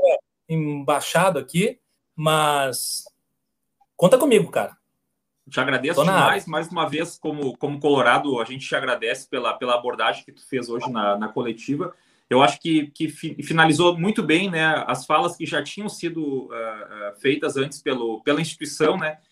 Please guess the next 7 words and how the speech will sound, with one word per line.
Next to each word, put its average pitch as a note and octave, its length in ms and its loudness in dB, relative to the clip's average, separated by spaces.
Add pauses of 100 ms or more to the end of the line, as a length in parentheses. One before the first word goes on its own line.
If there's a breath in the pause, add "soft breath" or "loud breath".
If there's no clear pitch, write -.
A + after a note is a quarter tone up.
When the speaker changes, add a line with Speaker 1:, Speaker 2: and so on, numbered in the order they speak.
(260)
Speaker 2:
pelo C#3 180 4
presidente, C#3 680 0
pelo A#2+ 220 -2
Paulo B2 240 2
Brax, B2 560 2 (320)
que D3 120 -6
deram, E3+ 300 2